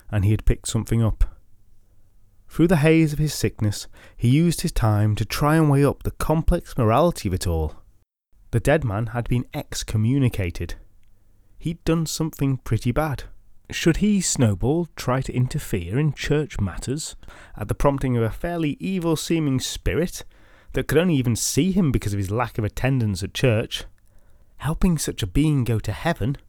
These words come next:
Somehow that didn't seem entirely right. But then again, he had pleaded to God. Maybe helping this soul was his way of re-ingratiating himself with the divine power.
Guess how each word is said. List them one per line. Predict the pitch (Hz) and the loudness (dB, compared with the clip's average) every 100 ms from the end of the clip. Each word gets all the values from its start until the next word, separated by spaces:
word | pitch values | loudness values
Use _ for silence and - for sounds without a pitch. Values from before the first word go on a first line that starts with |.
| - _ _ _ - | -20 _ _ _ -10
Somehow | - 190 190 | -2 0 0
that | 180 190 - | 0 -2 -2
didn't | 143 139 139 | 0 0 -2
seem | 127 113 | -2 0
entirely | 117 117 95 95 110 | 0 -2 -4 -2 0
right. | 131 185 185 - - - - - _ _ _ _ _ _ _ _ - | -2 -2 -4 -8 -14 -14 -20 -20 _ _ _ _ _ _ _ _ -4
But | 113 | -2
then | 104 104 | 0 0
again, | 101 180 214 - - - - - | 2 2 0 -6 -16 -20 -20 -8
he | - | -2
had | 107 143 - | 0 0 2
pleaded | - 123 117 131 | 2 2 0 -2
to | - | -2
God. | 139 185 226 - - - | 0 0 -2 -8 -14 -8
Maybe | - 131 160 156 | 2 6 6 4
helping | 123 151 151 139 | 2 4 4 4
this | 131 | 2
soul | - 131 147 127 | 4 4 6 4
was | 110 | 2
his | - 185 147 | 2 0 2
way | 135 160 160 | 2 4 2
of | 135 107 123 | 0 0 2
re-ingratiating | 190 190 165 160 151 139 131 135 | 2 2 4 4 4 2 2 0
himself | - 131 135 | 0 0 0
with | 110 | -2
the | - | -2
divine | 101 104 113 117 | -2 0 0 0
power. | 127 180 180 143 | -2 -4 -2 -4